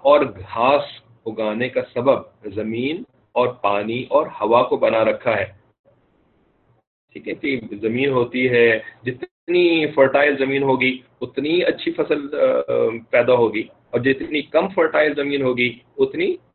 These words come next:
کم اچھی فصل پیدا ہوگی۔ روشنی کا سبب آفتاب، ماہتاب کو بنا رکھا ہے، یعنی آفتاب تو سورج ہو گئی، ہو گیا، ٹھیک ہے، اور ماہتاب جو ہے وہ چاند کو کہتے ہیں۔ تو رات کے وقت بھی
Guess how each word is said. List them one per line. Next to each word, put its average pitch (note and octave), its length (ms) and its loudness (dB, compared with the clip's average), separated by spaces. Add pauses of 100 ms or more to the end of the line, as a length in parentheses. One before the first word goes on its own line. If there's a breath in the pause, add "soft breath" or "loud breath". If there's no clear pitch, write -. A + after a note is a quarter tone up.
(360)
کم F3+ 200 0
اچھی E3+ 280 -2
فصل C#3 240 -4
پیدا B2 280 0
ہوگی۔ G#2+ 260 -2 (1700)
روشنی C3+ 440 4
کا F#3 200 2
سبب D#3 260 2 (100)
آفتاب، B2 560 0 (280)
ماہتاب - 1080 -6
کو D#3 80 -2
بنا B2+ 240 -2
رکھا A#2 420 -4
ہے، G#2 100 -8 (220)
یعنی A#2 640 0
آفتاب - 1600 -6
تو C#3 80 0
سورج D3+ 380 0
ہو C3+ 180 4
گئی، A#2 180 0 (360)
ہو A2 200 -6
گیا، G2+ 160 0 (200)
ٹھیک - 160 -8
ہے، - 40 -4
اور A#2 120 2
ماہتاب B2+ 500 0
جو A#2 60 -6
ہے G#2+ 60 0
وہ G#2+ 140 -2
چاند C#3+ 300 -2
کو F3 160 -6
کہتے C3+ 340 -4
ہیں۔ A2 80 -6 (400 soft breath)
تو A#2+ 140 4
رات B2 260 2
کے F3+ 80 4
وقت E3+ 260 2
بھی G#3+ 180 -2